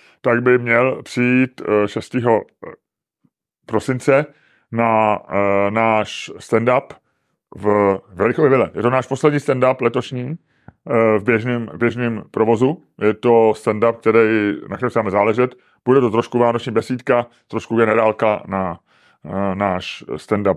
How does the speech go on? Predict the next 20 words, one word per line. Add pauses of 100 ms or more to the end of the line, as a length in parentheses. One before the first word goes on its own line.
v
Lucerně. (400)
Bude
to
hezký (160)
a
máme
tam
ještě
pár
volných
lístků. (220)
To
je
celý,
co
ti
k
tomu
řeknu.